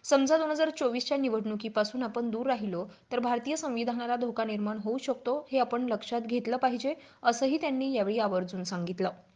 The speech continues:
त्यामुळे सर्व कार्यकर्त्यांनी गाफील न राहता सावध राहून विदर्भातील लोकसभेच्या सर्व जागेंसाठी आत्तापासूनच कार्यकर्त्यांनी कामाला लागलं,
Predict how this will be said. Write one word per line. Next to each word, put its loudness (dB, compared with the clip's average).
त्यामुळे 6
सर्व 0
कार्यकर्त्यांनी 2
गाफील 0
न -4
राहता -2
सावध -2
राहून -2
विदर्भातील -2
लोकसभेच्या -4
सर्व -2
जागेंसाठी -4
आत्तापासूनच -2
कार्यकर्त्यांनी -2
कामाला 6
लागलं, 0